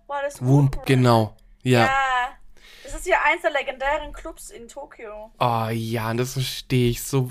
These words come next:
Speaker 2: Das ist so ein geiler Club. Ich glaub, ich, oh mein Gott, ich würde sofort da wieder hinwollen. Ich würde jetzt gerne mit den Fingern schnipsen und wär gerne mitten in diesem Club. Vielleicht nicht unbedingt in,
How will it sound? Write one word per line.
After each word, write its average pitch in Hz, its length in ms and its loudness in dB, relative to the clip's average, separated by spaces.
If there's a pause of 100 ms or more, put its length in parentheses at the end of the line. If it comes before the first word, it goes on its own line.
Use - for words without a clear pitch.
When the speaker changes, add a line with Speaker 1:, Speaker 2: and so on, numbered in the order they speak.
Speaker 2:
Das 123 240 -6
ist - 340 -8
so 139 200 0
ein 123 320 -2
geiler 127 320 2
Club. 131 180 -4
Ich 131 80 -4
glaub, 131 140 2
ich, 131 220 -4 (760)
oh - 80 -2
mein 143 140 4
Gott, 143 100 6
ich 151 120 2
würde 160 160 2
sofort 143 640 0
da 143 100 0
wieder 139 140 0
hinwollen. 139 440 0
Ich 131 120 -4
würde 147 140 0
jetzt 147 380 -2
gerne 151 240 0
mit 139 260 -4 (300)
den 131 140 2
Fingern 160 420 0
schnipsen - 420 -4
und 123 160 -2
wär 123 140 2
gerne 135 340 0
mitten 135 380 0
in 127 80 2
diesem 127 280 -2
Club. 131 260 -2
Vielleicht 127 280 -4
nicht 135 140 -4
unbedingt 131 280 -4
in, 127 160 -2